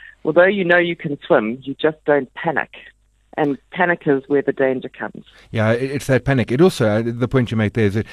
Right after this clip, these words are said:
Speaker 2: it gives you that, that, that little bit of, of, of, I mean, uh, wiggle room, flexibility for, for, for when things go,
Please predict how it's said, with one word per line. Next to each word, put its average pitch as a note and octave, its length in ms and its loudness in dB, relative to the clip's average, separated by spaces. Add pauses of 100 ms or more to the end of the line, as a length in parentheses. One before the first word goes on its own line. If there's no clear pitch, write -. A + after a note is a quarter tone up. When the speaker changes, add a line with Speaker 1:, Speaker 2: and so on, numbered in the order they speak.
(180)
Speaker 2:
it B2 100 -8
gives - 220 0
you G3+ 80 2
that, D#3+ 240 2
that, A#2+ 220 -2
that B2 200 0
little B2+ 180 0
bit A#2+ 160 0
of, A2 260 2
of, G#2 320 -4
of, G#2+ 280 -2 (260)
I - 60 -12
mean, D3 220 0
uh, A#2 180 -8
wiggle D#3+ 320 2
room, G#2 180 0
flexibility C#3 800 -2
for, A2+ 220 -6
for, A2 180 -10
for B2+ 160 -6
when A#2+ 200 -2
things B2 260 -6
go, A2+ 240 0